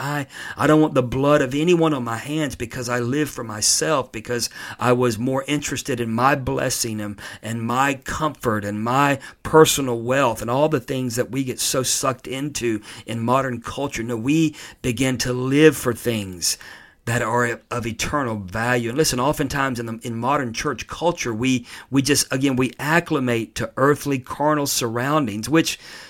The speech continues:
in turn become more real to us than things of eternity. We, we fall into that trap and cycle of only living for the temporal,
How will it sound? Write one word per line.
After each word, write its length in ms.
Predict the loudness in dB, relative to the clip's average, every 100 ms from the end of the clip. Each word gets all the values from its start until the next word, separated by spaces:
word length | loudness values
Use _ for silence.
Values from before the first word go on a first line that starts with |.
| -6
in 140 | 0 2
turn 300 | 6 6 6
become 320 | 4 2 2
more 180 | 4 2
real 300 | 6 8 8
to 160 | 6
us 140 | -2 -2
than 180 | -8 -6
things 320 | -4 -4 -4
of 100 | -6
eternity. 560 | -8 -4 -4 -6 -6
We, 300 | 0 4 4 2 -6
we 120 | 0 0
fall 340 | 4 4 4
into 220 | 4 2
that 160 | 2 0
trap 480 | 0 2 2 2 -2
and 120 | -4
cycle 540 | -4 -2 -2 -2 -4
of 100 | -6 -4
only 300 | -2 0 0
living 440 | 2 4 4 2
for 120 | -4
the 100 | -6
temporal, 560 | -6 -6 -6 -4 -4 -6